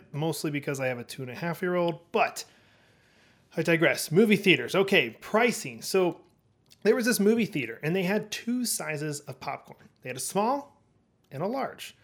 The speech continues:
The small, I believe, was, like, three dollars, and the large was seven dollars. Well, the movie theater said that they weren't selling barely any larges. People just kept buying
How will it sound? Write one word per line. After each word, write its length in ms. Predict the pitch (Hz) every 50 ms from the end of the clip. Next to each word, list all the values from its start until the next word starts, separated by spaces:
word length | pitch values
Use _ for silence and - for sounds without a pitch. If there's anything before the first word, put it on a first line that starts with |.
| _ _ _ -
The 80 | 151
small, 680 | 123 - - - 143 143 147 156 165 170 175 185 185 180
I 40 | 175
believe, 300 | 151 156 156 160 160 160
was, 160 | 151 143 143
like, 140 | 147 143 139
three 420 | - - - 147 135 139 160 196
dollars, 580 | 196 170 151 139 131 131 139 143 160 175 165 -
and 140 | 147 147 147
the 60 | 147
large 600 | 139 127 120 117 117 117 123 135 139 - - - _ _ _ _ -
was 520 | 135 123 117 117 117 117 120 113 - - - -
seven 400 | - - - 226 220 214 175 143
dollars. 480 | 127 107 - - - 131 - - - _ _ _ _ _ _ _ _ _ -
Well, 320 | - 190 214 214 214 - - - _ -
the 100 | - 151
movie 220 | 160 196 233 240
theater 260 | 208 - 196 180 175
said 240 | 156 - 175 175 160
that 100 | 151 147
they 80 | 160 160
weren't 200 | 170 175 135 -
selling 400 | - - 170 170 160 151 143 131
barely 300 | 127 147 156 139 120 - _ _ _
any 300 | - 180 202 202 196 175
larges. 520 | 156 135 131 135 147 143 135 - - - -
People 220 | - 165 170 190
just 140 | 165 147 -
kept 240 | - 180 175 - -
buying 400 | - 110 110 110 110 117 135